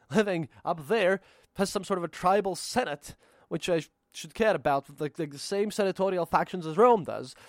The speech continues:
while slowly moving away from the terrible starting location surrounded by Germanics. And, and the premise that they've brought in mechanics from all the other Paradox games,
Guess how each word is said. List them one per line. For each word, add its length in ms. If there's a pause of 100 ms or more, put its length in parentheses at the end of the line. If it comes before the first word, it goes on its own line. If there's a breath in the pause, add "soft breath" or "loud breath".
(320 loud breath)
while 300
slowly 360
moving 260
away 220
from 140
the 60
terrible 320
starting 360
location 420
surrounded 300
by 80
Germanics. 560 (960)
And, 200
and 120
the 80
premise 500 (240 soft breath)
that 160
they've 180
brought 280
in 80
mechanics 420
from 180
all 160
the 120
other 180
Paradox 420
games, 460